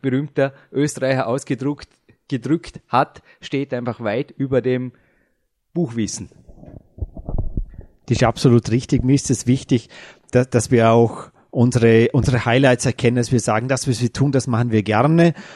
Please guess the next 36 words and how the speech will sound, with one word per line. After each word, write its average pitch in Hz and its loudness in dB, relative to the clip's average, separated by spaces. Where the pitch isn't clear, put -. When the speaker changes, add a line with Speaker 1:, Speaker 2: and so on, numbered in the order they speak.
Speaker 2:
Und 117 0
wenn 135 4
wir 120 2
Tipps - 0
wollen 175 6
von 127 2
einem 120 0
Coach, 123 2
dann 120 -2
bekommen 110 2
wir 85 -4
es. - -14
Ich, - -16
ich - -6
bringe 151 4
hier 143 6
ein 135 2
Beispiel 127 2
aus, 123 6
aus 120 2
meiner 113 4
Seminar-, 110 2
aus 110 0
meinem 110 4
Seminarleben. 98 0
In 131 0
beinahe 135 2
jedem 143 4
Seminar 123 2
beginne 139 2
ich 180 0
nach 123 -2
der - -6
Begrüßung 139 0
mit 117 -2
einer 113 0